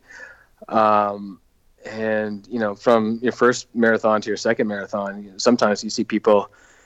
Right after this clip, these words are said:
you know, once they actually, you know, fe-, feel it out and get, and, and know what they're getting into and, and know, you know, how they need to focus their training, they can really, they can really get after it. So,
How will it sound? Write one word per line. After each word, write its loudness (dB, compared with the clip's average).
you 4
know, 6
once 2
they 6
actually, 0
you 0
know, 6
fe-, 2
feel 4
it 4
out 6
and -6
get, -6
and, -2
and -6
know -2
what -2
they're -6
getting -4
into 0
and, -2
and -4
know, 4
you 0
know, 0
how 0
they 2
need -2
to 2
focus 2
their -2
training, 0
they -2
can -8
really, 0
they -2
can -4
really 6
get 0
after 0
it. -8
So, 0